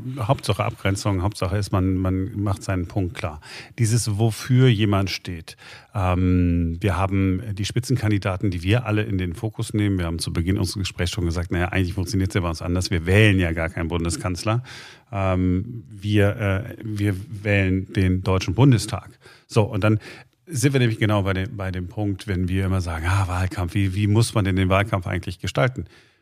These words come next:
Kein Mensch, also Sie gucken in die Wahlprogramme, ich gucke in die Wahlprogramme, weil wir es beruflich machen müssen. Ähm, wenn ich's nicht müsste, glaube ich auch nicht, würde ich's, dass, dass ich's tun würde.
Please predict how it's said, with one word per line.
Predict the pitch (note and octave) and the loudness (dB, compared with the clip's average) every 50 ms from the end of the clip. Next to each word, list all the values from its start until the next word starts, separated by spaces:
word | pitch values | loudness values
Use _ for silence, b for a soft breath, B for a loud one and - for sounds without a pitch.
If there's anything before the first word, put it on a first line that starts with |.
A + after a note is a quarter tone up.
| b b b _ _ _ - | b b b _ _ _ 0
Kein | - A#2+ B2+ C#3 C3+ | 4 6 6 8 8
Mensch, | B2 A#2 B2 C3+ B2+ - - - - - _ _ | 6 6 4 2 0 -4 -8 -10 -12 -18 _ _
also | - A2 G2 | -4 -2 0
Sie | F2 E2+ F3+ F3 | 4 4 2 2
gucken | - F3 D#3+ - D3+ | 2 0 0 2 2
in | C3+ | 4
die | B2+ B2 | 4 4
Wahlprogramme, | A#2 A#2+ C3 B2 B2+ B2 A#2 A#2 A2+ A#2 A#2+ - | 4 2 2 2 0 -2 0 0 0 -2 0 2
ich | B2+ C3 B2+ | 2 2 2
gucke | - D3 B2+ - | 0 -2 -2 -2
in | A2+ | -4
die | G#2+ G2 | -2 0
Wahlprogramme, | G#2 G#2 G#2+ G2+ - A2+ G2+ G#2 G#2 G#2+ A2 - A2+ | 0 0 -2 -2 -2 -2 0 2 2 0 0 -2 -6
weil | F#2+ F#2 G2 G#2 G2 | -4 -2 -2 0 0
wir | G#2 | -2
es | G2 - | -4 -2
beruflich | - G#2 E2+ G#2+ B2+ - - G2 - | -2 0 2 2 2 2 0 -4 -2
machen | - F#2+ E2 - F#2+ E2+ | -2 -2 0 0 0 2
müssen. | F2 A#2+ C3 - G#2 - - _ B B B B B B B B B _ | 6 6 6 6 2 -4 -10 _ B B B B B B B B B _
Ähm, | A2+ F#2+ F#2 F2+ F2 E2+ E2 D#2 D#2 - _ _ _ _ | -8 -4 -2 -2 -2 -2 -4 -6 -10 -16 _ _ _ _
wenn | A2+ A2 A2+ | 0 2 2
ich's | A2+ - - - | 0 0 0 2
nicht | A2 C#3+ B2+ - A#2 | 2 2 2 0 0
müsste, | G#2+ G2+ B2+ D3+ - - - E3 F3 D#3+ - F#2+ G#2+ D3 C3+ A2 _ | 4 4 4 4 4 2 0 0 0 -2 -4 -8 -12 -14 -16 -12 _
glaube | - A2 A2+ B2+ C3+ | 0 2 2 2 2
ich | C3+ A#2+ A2+ - | 0 -2 -4 -2
auch | - B2 C3 | 0 2 2
nicht, | C#3+ C3+ A#2+ | 4 4 4
würde | A2+ A2+ A#2+ B2 | 4 4 4 4
ich's, | B2 - - - _ _ _ _ _ _ _ _ | 2 2 -4 -12 _ _ _ _ _ _ _ _
dass, | _ G#2+ F2+ G2 G2+ | _ -4 -2 -2 -2
dass | G2 G2+ F2 F#2 | -2 -2 -2 -2
ich's | F#2 - | -4 -4
tun | - - G2+ F2+ E2 | 0 0 2 2 0
würde. | D#2+ E2+ E2 D#2+ E2 - | -2 -6 -8 -8 -10 -14